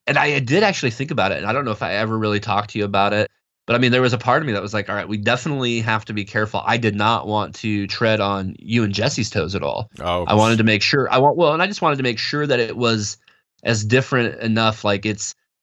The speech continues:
Speaker 1: uh, it's just literally gonna be, like, a, a round table talking about the, the same shit. Like, uh,
Speaker 2: Mm-hmm.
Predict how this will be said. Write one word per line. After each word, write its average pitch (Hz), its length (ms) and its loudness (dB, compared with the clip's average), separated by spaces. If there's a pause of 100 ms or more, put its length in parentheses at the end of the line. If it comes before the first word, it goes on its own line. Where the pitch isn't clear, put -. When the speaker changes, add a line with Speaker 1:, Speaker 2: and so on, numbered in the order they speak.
(140)
Speaker 1:
uh, 101 340 2
it's 113 200 -6
just 113 200 -6
literally 123 320 4
gonna 107 160 0
be, 104 280 0
like, 98 200 0
a, 101 220 -2
a 104 180 -2 (280)
round 110 320 0
table 101 240 -2
talking 104 420 0
about 95 460 -2
the, 101 280 -8
the 110 80 -8
same 104 300 -2
shit. 87 420 -2
Like, 92 320 -2
uh, 90 320 -2
Speaker 2:
Mm-hmm. - 40 -4